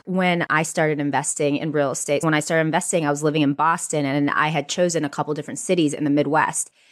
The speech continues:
When I was looking at deals in these cities, a deal would come up and I would not really have a basis to go off of. What is happening in this location, even after I did some location independent research?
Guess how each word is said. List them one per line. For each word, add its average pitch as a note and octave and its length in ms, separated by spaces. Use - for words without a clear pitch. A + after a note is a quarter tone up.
When A3+ 160
I A#3 80
was A3 180
looking C4+ 320
at G3 220
deals G3+ 320
in F#3 160
these E3+ 200
cities, D#3+ 640
a F#3+ 100
deal A3+ 360
would F#3+ 160
come E3+ 260
up E3 200
and G#3 120
I F#3 80
would G3 200
not G3+ 420
really G3+ 420
have F3 600
a E3 120
basis F#3 520
to - 120
go D#3+ 360
off E3+ 340
of. C3+ 260
What F3+ 220
is A#3 100
happening G3+ 520
in D#3 100
this D#3 220
location, D3 520
even A#3+ 200
after G#3+ 240
I F#3 80
did F#3 240
some E3 200
location D#3+ 400
independent D3+ 600
research? - 580